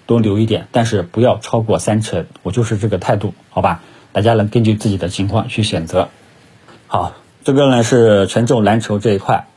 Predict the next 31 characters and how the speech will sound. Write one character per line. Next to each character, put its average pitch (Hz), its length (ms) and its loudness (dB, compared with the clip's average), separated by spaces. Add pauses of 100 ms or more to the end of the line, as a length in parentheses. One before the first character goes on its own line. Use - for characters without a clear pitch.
啊。 87 260 -8
那 127 80 -2
么 127 140 4
如 120 160 2
果 143 140 4
说 139 180 2
是 135 200 0
我 107 280 2
的 92 100 0
话 120 160 2
呢， 90 240 -2
我 95 120 -4
可 - 180 -6
能 82 200 -6
还 87 160 -4
是 92 440 -2 (280)
不 - 100 -8
会 113 140 0
动 101 240 -2
的， - 160 -4 (120)
我 98 80 -6
还 - 160 -2
是 110 160 0
会 110 180 0
继 120 160 0
续 98 180 -2
持 - 220 -6
有 90 80 -2
的。 85 180 -8 (420)
因 120 160 2
为， 117 440 4